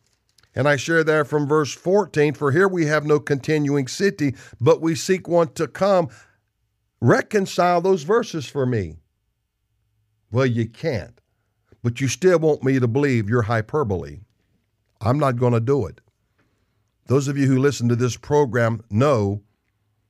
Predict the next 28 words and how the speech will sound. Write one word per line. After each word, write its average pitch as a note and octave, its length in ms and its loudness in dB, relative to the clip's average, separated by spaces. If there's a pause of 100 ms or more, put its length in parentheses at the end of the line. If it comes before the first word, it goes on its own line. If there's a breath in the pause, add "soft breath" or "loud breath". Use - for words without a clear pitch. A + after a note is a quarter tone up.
(420)
I A#2+ 140 0
am B2 80 -2
pretty D3+ 540 -2 (280 soft breath)
rooted C#3+ 400 2
and C3 160 0
grounded A#2 640 0 (960)
in C3 140 2
the B2+ 100 4
Word A#2+ 240 2
of G2 140 -4
God. D#2+ 480 -4 (840)
That's, A2 280 -6
that's, C3 280 -2
that's C#3 280 -2
the A#2+ 140 0
voice C3+ 340 0
of C3+ 140 -2
evangelism, C3 640 0 (240 loud breath)
is A2 180 -2
preaching F3 640 -2 (200 loud breath)
an C3+ 180 2
uncompromising D3 1120 0
message. C#3 340 0
You A#2+ 100 0
see, F#3 200 -2
when E3+ 160 2
you D#3+ 140 -4
start G3+ 500 0